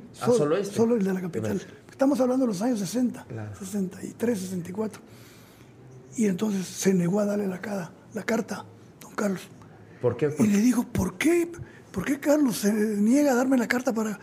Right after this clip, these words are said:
Speaker 2: recomendar a mi hijo a entrar al hall?". "Alfonso no está para militar. Alfonso está para otras cosas. Que estudie otra cosa".
Speaker 1: Sí, porque te hubiera cambiado la vida.
Speaker 2: Me hubiera
Speaker 1: Ojo.
Speaker 2: cambiado la vida.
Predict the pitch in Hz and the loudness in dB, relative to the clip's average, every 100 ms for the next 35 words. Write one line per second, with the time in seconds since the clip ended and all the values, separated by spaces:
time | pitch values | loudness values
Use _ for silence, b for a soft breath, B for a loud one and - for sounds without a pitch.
0 | B - 214 214 202 240 262 220 247 247 | B -6 0 2 4 6 6 6 4 2
1 | 202 240 208 247 285 - B B B B | 2 2 2 2 0 -2 B B B B
2 | B B B - - - - 226 190 190 | B B B -20 -20 -20 -8 -6 -2 -2
3 | 180 - 190 - 190 202 202 - - - | -4 -6 -10 -10 -8 -8 -10 -12 -16 -18
4 | - - - - - - - - 208 156 | -20 -20 -20 -20 -20 -20 -20 -10 -6 -4
5 | 196 180 - 233 - - - - - - | -6 -6 -10 -10 -12 -12 -16 -16 -18 -20
6 | - - - - - - - - - - | -20 -20 -20 -20 -20 -20 -20 -20 -16 -8
7 | - 214 196 - - - - - - - | 0 2 2 -4 -10 -10 -16 -20 -20 -20
8 | - - - - - - - - B B | -20 -20 -20 -20 -20 -20 -20 -20 B B
9 | - 190 233 135 135 147 - 135 131 117 | -4 -2 0 0 0 0 0 -2 0 0
10 | 101 151 196 - - - - - 170 175 | 0 -2 -2 -6 -14 -20 -4 2 4 4
11 | 107 - 185 240 | 0 2 2 0